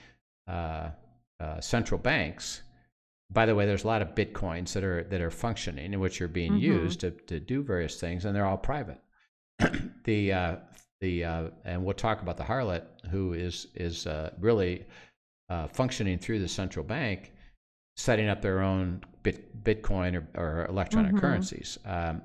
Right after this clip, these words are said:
Speaker 1: and that's happening right now. So, uh, the tribulation is the establishment of the beast.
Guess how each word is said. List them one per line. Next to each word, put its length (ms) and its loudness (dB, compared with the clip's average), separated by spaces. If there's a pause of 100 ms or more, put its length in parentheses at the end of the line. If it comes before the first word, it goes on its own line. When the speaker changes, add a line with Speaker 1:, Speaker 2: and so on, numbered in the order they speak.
(120)
Speaker 1:
and 180 -2
that's 180 0
happening 360 -4
right 200 -6
now. 220 -4
So, 340 -2 (960)
uh, 200 0
the 120 -2
tribulation 720 2
is 200 0
the 100 0
establishment 580 -2
of 120 -4
the 60 -8
beast. 500 -4